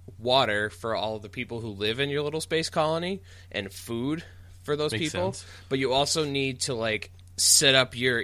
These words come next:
Speaker 1: economic empire. And so when you're pinging the world, you're, like, looking for what it's high in, which is gonna be something that's not worth a lot. Um, and so you wanna find the thing on the map that there really isn't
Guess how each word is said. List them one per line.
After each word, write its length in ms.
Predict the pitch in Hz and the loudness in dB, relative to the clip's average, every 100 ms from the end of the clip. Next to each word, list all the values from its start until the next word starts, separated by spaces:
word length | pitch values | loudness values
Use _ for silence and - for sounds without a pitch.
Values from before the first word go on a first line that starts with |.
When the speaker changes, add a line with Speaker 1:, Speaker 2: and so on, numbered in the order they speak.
| 123 | -2
Speaker 1:
economic 720 | 127 143 127 117 113 104 - | -6 -4 -4 -2 -2 -4 -6
empire. 640 | 123 131 113 92 90 90 - - - - | -6 -4 -2 -2 -2 -6 -12 -18 -14 -8
And 140 | 120 | -4
so 220 | - 120 | 0 0
when 200 | 120 127 | -2 -4
you're 160 | 123 123 | -4 -6
pinging 560 | 107 - 170 175 165 143 | -6 -6 -6 -4 -6 -6
the 100 | 117 | -4
world, 500 | 123 143 120 107 95 | -2 -2 -2 -4 -8
you're, 160 | 113 | -8
like, 380 | 110 110 107 - - - - - - - | -4 -6 -8 -14 -20 -20 -20 -20 -20 -16
looking 500 | 107 113 131 139 135 | -8 -4 -4 -4 -6
for 460 | 131 123 117 110 110 | -6 -6 -2 -2 -4
what 320 | 120 123 135 | -8 -4 -2
it's 180 | 127 113 | 0 -2
high 280 | - 113 113 | -4 -2 0
in, 280 | 135 160 165 | 2 0 -2
which 140 | 120 117 | -4 -4
is 220 | 110 - - - - - | -4 -4 -10 -20 -20 -10
gonna 160 | 117 110 | -6 -2
be 120 | 113 | 0
something 320 | - 110 113 | 0 -2 -4
that's 200 | 104 - | -6 -6
not 220 | 101 - | -6 -4
worth 220 | 95 107 | -6 -4
a 40 | 135 | -2
lot. 360 | 143 175 - - - - - - | 2 2 0 -10 -20 -20 -20 -10
Um, 440 | 92 98 98 98 - - | -6 -4 -4 -8 -12 -6
and 240 | 113 113 | -6 -2
so 100 | - | -2
you 100 | 117 | 0
wanna 160 | 120 151 | 0 2
find 240 | 170 175 175 | 4 4 2
the 40 | |
thing 260 | - 160 143 | 0 0 2
on 140 | 127 | 0
the 60 | 117 | 0
map 380 | 135 160 - | 2 2 0
that 140 | 113 95 | -6 -4
there 160 | 104 | -4
really 280 | 98 110 117 | -4 -4 -4
isn't 440 | - 120 120 120 | -4 -4 -4 -4